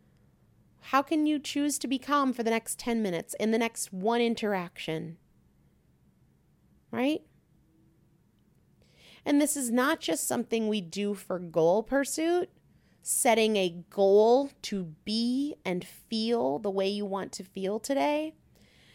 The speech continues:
But it also helps us in our communication with other people. When we're aware of how we want to feel, it's not just about goals.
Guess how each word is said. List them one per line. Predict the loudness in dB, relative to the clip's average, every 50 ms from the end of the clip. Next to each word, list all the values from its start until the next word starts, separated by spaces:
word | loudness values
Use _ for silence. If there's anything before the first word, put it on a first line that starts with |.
| -20 _ _
But | 2 4
it | 4 6
also | 4 2 2 0 0 0 0
helps | 0 0 -2 -2 -2 -4 -4
us | -4 -2 -2
in | -2
our | -2 -2 -4
communication | -4 -4 -4 -2 0 0 -2 -2 -4 -4 -4 -2 -2 -4 -4 -4 -4 -2 -2 -4 -4 -8 -12 _ _ _ _ _ _ _ _ _ _ _ _ _ _ _ _ _ _ _ _ _ _
with | 0 0 2 4
other | 2 4 4 2 0
people. | 0 -2 -2 -2 -2 -2 -4 -4 -4 -4 -6 -8 -10 _ _ _ _ _ _ _ _ _ _ _ _ _ _
When | 2 4 4 4 4
we're | 4 6 6
aware | 6 6 6 4 4 4 4 4 4 4 4
of | 4 2
how | 0 0 2 4 4 4
we | 2 2 0
want | 0 0 0 -2 -2 -2 -4
to | -6 -6 -6 -8
feel, | -8 -14 -16 _ -4 -2 0 2 2 4 4 2 2 0
it's | -2 -4 -2 -2
not | -2 -2 -2 -4 -6
just | -4 0 2 2 2 0 -2 -4 -2
about | 0 2 2 2 0 -2 -2
goals. | 2 2 4 6 4 4 2 0 -2 -4 -2 -4 -4 -4